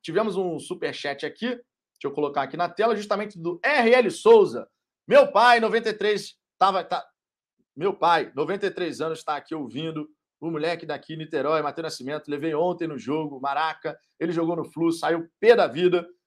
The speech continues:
Essa parte final aqui eu não entendi. <laughs> Essa parte final aqui eu não entendi. "Seu pai, então, é tricolor, R L Souza?" Não tem problema ele ser tricolor.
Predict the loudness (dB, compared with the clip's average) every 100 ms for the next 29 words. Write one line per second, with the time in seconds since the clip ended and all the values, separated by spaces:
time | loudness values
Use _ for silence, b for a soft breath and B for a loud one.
0 | _ _ _ _ _ _ _ _ _ _
1 | -4 0 2 2 0 -4 -4 -2 -2 -2
2 | -4 -8 -10 _ _ _ _ _ _ _
3 | 2 4 4 6 6 4 4 2 2 2
4 | -4 -2 -2 -2 -6 -10 _ _ _ _
5 | _ _ _ _ _ _ -2 2 4 6
6 | 6 8 6 4 2 8 12 12 12 10
7 | 6 0 -2 -2 -2 -6 -12 -2 0 2
8 | -2 -4 -10 -12 -4 -2 0 -4